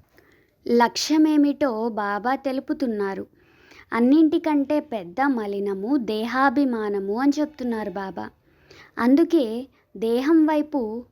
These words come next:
బుద్ధి పరిగెడుతుంది. దేహంలో ఉంటూ దేహీ అభిమానులుగా అవ్వాలి. ఈ కంటితో చూచే వస్తువేది బుద్ధిలోకి రానంతగా స్మృతి తయారు చేసుకోవాలి.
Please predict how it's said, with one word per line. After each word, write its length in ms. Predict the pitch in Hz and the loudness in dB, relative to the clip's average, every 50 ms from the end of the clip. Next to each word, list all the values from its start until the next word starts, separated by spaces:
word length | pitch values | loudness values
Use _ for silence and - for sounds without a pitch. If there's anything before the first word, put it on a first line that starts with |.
| - | -14
బుద్ధి 300 | 202 196 220 196 214 311 | -10 -10 -8 -4 -2 -2
పరిగెడుతుంది. 880 | 330 339 269 226 220 208 233 277 285 277 285 - 214 202 196 185 196 - _ _ _ _ _ _ _ _ _ _ _ _ _ 220 | -2 -2 -2 -4 -4 0 0 2 2 0 -2 -4 -6 -6 -6 -6 -8 -10 _ _ _ _ _ _ _ _ _ _ _ _ _ -2
దేహంలో 640 | 208 247 247 262 277 294 320 330 320 330 330 330 320 | 2 2 4 4 4 4 4 4 4 4 4 2 0
ఉంటూ 500 | 311 233 214 208 202 - 311 330 302 - _ _ _ _ _ - | -2 -4 -6 -8 -6 -4 -4 -4 -4 -6 _ _ _ _ _ -10
దేహీ 480 | 202 233 233 240 247 269 269 320 330 302 | -6 -4 -2 0 0 0 2 2 2 2
అభిమానులుగా 880 | 254 214 180 202 226 233 240 254 269 277 277 285 277 285 262 247 294 302 | 2 0 -2 -2 -2 -2 0 0 2 2 2 2 2 0 0 0 2 0
అవ్వాలి. 540 | 294 262 190 175 190 190 190 185 185 - - _ _ _ _ _ _ _ _ _ _ _ _ _ _ _ _ _ _ _ _ - | 0 0 -2 -6 -8 -8 -8 -8 -8 -10 -12 _ _ _ _ _ _ _ _ _ _ _ _ _ _ _ _ _ _ _ _ 2
ఈ 280 | 311 330 330 330 320 - | 6 6 6 6 6 2
కంటితో 560 | 247 214 208 220 233 294 294 294 - 330 330 330 | -4 -6 -6 -6 -4 -4 -4 -2 0 0 0 0
చూచే 480 | 330 - 302 294 277 - 285 285 277 | -2 -2 -4 -6 -6 -6 -6 -6 -4
వస్తువేది 920 | 240 208 202 208 - - - 285 294 294 285 277 285 262 285 254 208 214 233 | -4 -4 -6 -8 -8 -8 -4 -2 0 2 2 2 2 2 0 0 -2 -4 -6
బుద్ధిలోకి 920 | 214 196 208 214 180 180 240 262 269 285 285 285 285 - 285 262 214 175 - - 202 | -8 -8 -8 -8 -6 -4 -2 0 0 2 2 0 0 -2 -4 -4 -4 -6 -8 -12 -12
రానంతగా 920 | 190 202 202 208 233 269 285 277 233 202 208 185 - 208 196 180 214 247 302 | -8 -6 -4 -2 0 2 2 2 0 -2 -6 -6 -6 -6 -6 -4 -2 -2 -2
స్మృతి 880 | 294 - - - 233 220 214 214 208 - - 311 254 220 220 247 277 - _ _ _ - | -2 -4 -6 -6 -6 -4 -4 -6 -6 -2 -2 0 0 -2 -4 -6 -8 -12 _ _ _ -6
తయారు 360 | 233 220 220 226 254 269 302 | -4 -2 0 0 2 2 0
చేసుకోవాలి. 840 | 294 294 277 247 - - - - - 202 190 190 190 185 185 180 - | 0 0 -2 -4 -4 -6 -12 -12 -10 -8 -8 -6 -6 -6 -6 -8 -10